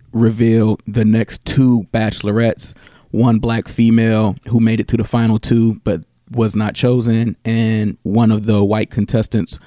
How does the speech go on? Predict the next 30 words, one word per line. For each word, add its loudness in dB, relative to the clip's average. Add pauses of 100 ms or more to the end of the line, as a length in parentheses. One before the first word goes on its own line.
(160)
from 0
the -2
show. 0
They -4
will -2
be -4
the -4
next -4
two 0
bachelorettes. -4 (320)
Let's -2
see, 0
m-, -2
you 0
know, 2
if, -6
if -4
the -2
black 0
female 2
ends 0
up 0
picking 0
a -2
Proud 0
Boy 0
or -2
something. -8 (840)
But -2 (580)
until -2